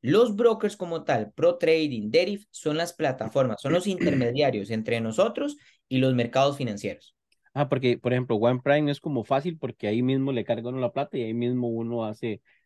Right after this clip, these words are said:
Speaker 2: las operaciones, ¿verdad? Entonces, en
Speaker 1: Exacto.
Speaker 2: este caso, se ocuparían las dos que estén en conjunto.
Speaker 1: Exacto, exacto.
Speaker 2: Ok.
Speaker 1: Entonces, en el MetaTrader cinco vos ligás las dos cuentas,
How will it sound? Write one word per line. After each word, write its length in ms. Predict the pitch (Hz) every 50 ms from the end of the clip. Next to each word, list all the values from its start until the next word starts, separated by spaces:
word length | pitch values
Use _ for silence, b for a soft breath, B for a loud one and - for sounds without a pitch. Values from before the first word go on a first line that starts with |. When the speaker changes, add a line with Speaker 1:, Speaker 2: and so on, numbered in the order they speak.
| _ _ _
Speaker 2:
las 160 | - 98 101 107
operaciones, 640 | 95 - 90 87 85 90 - 147 156 147 113 101
¿verdad? 320 | 92 92 92 92 110 123 135 _ _ _ _ _ _ _ - -
Entonces, 260 | 123 120 117 - -
en 60 | 107
Speaker 1:
Exacto. 100 | 110 117
Speaker 2:
este 200 | 120 - - 135
caso, 380 | - 147 151 151 165 180 175 -
se 140 | _ - 127
ocuparían 420 | 107 - 98 - 113 101 117 127 139
las 180 | 131 120 110
dos 220 | 110 135 151 151 -
que 80 | 127
estén 160 | - - 113
en 140 | 120 127 120
conjunto. 520 | - 107 101 101 104 107 104 101 101 - _ _ _ _ _ _ _ _ -
Speaker 1:
Exacto, 520 | - 123 120 - - 120 120 117 - - 98
exacto. 440 | 101 101 123 120 - 98 92 101 101
Speaker 2:
Ok. 100 | 98 117
Speaker 1:
Entonces, 420 | - - 147 139 113 107 - - B B B B _ -
en 140 | 139 143
el 120 | 139 139 139
MetaTrader 680 | 139 135 135 135 131 131 - 147 160 175 180 190 185 156
cinco 340 | - 208 233 247 240 - 196
vos 220 | 143 135 151 160 160
ligás 320 | 165 156 147 147 147 151
las 160 | 151 147 139
dos 200 | 131 139 135 135
cuentas, 560 | - - 123 117 107 107 - 90 - - _